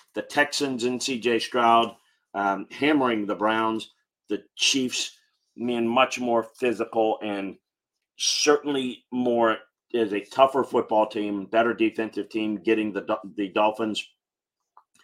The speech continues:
um, uh, putting them, uh, to bed for the year. We also have, <clears throat> of course, the story, uh, two stories I thought was the Sunday action. The Cowboys collapse against the Packers, a complete domination,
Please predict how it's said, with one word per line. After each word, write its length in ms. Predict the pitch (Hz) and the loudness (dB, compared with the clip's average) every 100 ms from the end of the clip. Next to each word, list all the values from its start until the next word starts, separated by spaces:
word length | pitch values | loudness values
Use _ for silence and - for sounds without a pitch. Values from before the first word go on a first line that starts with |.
| _ - | _ -2
um, 500 | 104 101 98 95 85 _ _ _ - | 2 4 4 0 -10 _ _ _ -12
uh, 180 | 92 78 - | -6 -6 -4
putting 320 | 135 127 117 | -2 0 2
them, 360 | 113 113 110 - | 2 0 -2 -8
uh, 320 | 98 98 95 - - | 0 2 2 -2 -6
to 100 | 117 | -4
bed 260 | 107 110 110 | 2 2 2
for 100 | 107 | -6
the 120 | 95 | -4
year. 380 | 98 101 107 - _ _ - | -2 -2 -4 -8 _ _ -2
We 180 | 113 113 | 6 10
also 380 | 120 123 117 110 | 10 8 2 0
have, 320 | 110 107 104 - _ - _ _ - | 2 2 2 -8 _ -20 _ _ 2
<clears throat> 300 | - - - | 4 4 2
of 160 | 139 | 0
course, 340 | - 131 127 - | 0 2 2 0
the 140 | 120 | -2
story, 500 | - 143 143 113 107 - _ _ _ _ - | -2 0 2 2 -2 -8 _ _ _ _ -4
uh, 160 | 135 131 | -2 0
two 180 | 165 156 | 2 2
stories 420 | - 120 107 101 | 2 0 0 2
I 120 | 110 | 0
thought 280 | 110 101 104 | 2 -2 -2
was 220 | 107 92 | -6 -6
the 100 | 101 | -6
Sunday 380 | - 123 113 92 | -2 0 0 -2
action. 400 | 90 - 92 85 _ _ _ _ - | -4 -6 -12 -12 _ _ _ _ -4
The 320 | 107 101 - _ - | 0 0 -2 _ 0
Cowboys 580 | 151 165 147 135 127 | 8 8 10 4 4
collapse 440 | - 120 117 113 - | 0 4 6 4 0
against 360 | 98 104 104 | -6 -6 -8
the 80 | 104 | -10
Packers, 520 | - 98 95 92 85 | -4 -4 -4 -10 -14
a 60 | - | -18
complete 460 | - 78 120 123 92 | -18 -10 -4 -4 -2
domination, 720 | 113 107 95 90 92 92 | -2 -2 -4 -6 -8 -10